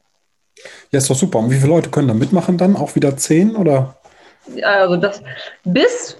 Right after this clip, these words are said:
Speaker 2: ich glaube, bis fünfzehn Personen.
Speaker 1: Mhm.
Speaker 2: Ja. Plus das Team natürlich. Also wir sind, ähm,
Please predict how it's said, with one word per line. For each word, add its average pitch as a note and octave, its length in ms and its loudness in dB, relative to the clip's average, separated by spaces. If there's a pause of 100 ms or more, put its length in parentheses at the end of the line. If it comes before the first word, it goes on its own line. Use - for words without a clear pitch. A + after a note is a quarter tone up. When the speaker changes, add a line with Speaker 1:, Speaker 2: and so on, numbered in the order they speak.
Speaker 2:
ich A3+ 140 -4
glaube, A#3 300 2
bis C4 220 -2
fünfzehn C4+ 680 -2
Personen. A#3+ 680 0 (500)
Speaker 1:
Mhm. B2 400 -4 (360)
Speaker 2:
Ja. E3+ 260 -4 (1120)
Plus F#3+ 220 -2
das G3 220 -4
Team A3+ 280 2
natürlich. A#3+ 480 -2
Also G#3+ 220 -2
wir G3+ 160 -2
sind, G3 440 -4
ähm, F#3 400 -4